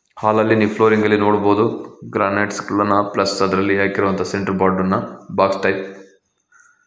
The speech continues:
ನೋಡಿ, ಇಲ್ಲೆಲ್ಲ full ಲ್ಯಾಮಿನೇಷನ್ಸನ್ನು cover ಮಾಡಿದ್ದಾರೆ ವಾಲ್ಗೆ, ಪೂಜಾ ರೂಮ್ಗೆ.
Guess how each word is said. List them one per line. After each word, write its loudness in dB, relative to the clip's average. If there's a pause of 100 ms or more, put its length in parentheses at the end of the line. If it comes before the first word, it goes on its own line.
(580)
ನೋಡಿ, 0
ಇಲ್ಲೆಲ್ಲ 0
full -4
ಲ್ಯಾಮಿನೇಷನ್ಸನ್ನು -2
cover 2
ಮಾಡಿದ್ದಾರೆ 0
ವಾಲ್ಗೆ, 2 (460)
ಪೂಜಾ 0
ರೂಮ್ಗೆ. -2